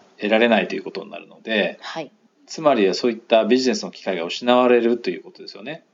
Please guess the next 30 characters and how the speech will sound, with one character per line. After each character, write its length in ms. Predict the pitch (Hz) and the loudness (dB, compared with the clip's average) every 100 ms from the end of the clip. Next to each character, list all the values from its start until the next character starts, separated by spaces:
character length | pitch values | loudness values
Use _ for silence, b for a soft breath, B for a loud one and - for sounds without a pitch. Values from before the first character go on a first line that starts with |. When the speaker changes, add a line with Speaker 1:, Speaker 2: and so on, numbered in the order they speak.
| _ - | _ -18
Speaker 2:
う 40 | |
ん、 540 | 165 160 151 139 127 - | -14 -14 -16 -18 -20 -20
そ 100 | - | -20
う 40 | 135 | -20
で 80 | - | -20
す 100 | _ | _
ね。 60 | - | -8
Speaker 1:
つ 100 | 180 | 0
ま 160 | 170 | 2
り、 480 | 117 123 120 95 90 _ _ - - | 4 2 2 -2 -6 _ _ -20 -8
ト 120 | 143 | 2
レ 140 | 214 | 4
ー 20 | |
ニ 80 | 233 | 4
ン 60 | 170 | 4
グ 40 | |
を 20 | 107 | 2
受 180 | - | -2
講 220 | 107 131 131 | 0 2 4
し 160 | 143 | 4
な 140 | 151 135 | 2 2
い 80 | |
と 80 | 101 | 0
い 60 | 82 | -4
う 60 | |
こ 100 | - | -6
と 160 | - 82 | -14 -2
は、 380 | 98 104 82 - | 2 2 0 -4
Speaker 2:
は 140 | 175 | -10
い。 80 | 160 | -10